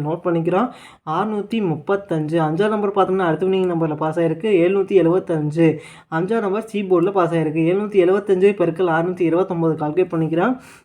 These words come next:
எழுநூத்தி எழுபத்தஞ்சு பெருக்கல் ஆறுநூத்தி இருபத்தொன்பது. கால்குலேட் பண்ணோம்னா,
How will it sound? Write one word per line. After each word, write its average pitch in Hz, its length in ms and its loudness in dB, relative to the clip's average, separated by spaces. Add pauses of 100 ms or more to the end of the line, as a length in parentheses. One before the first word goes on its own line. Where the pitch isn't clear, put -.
(120)
எழுநூத்தி 208 400 -2
எழுபத்தஞ்சு 196 720 2
பெருக்கல் 185 460 0
ஆறுநூத்தி 190 540 0
இருபத்தொன்பது. 160 640 0
கால்குலேட் 202 480 0
பண்ணோம்னா, 165 500 0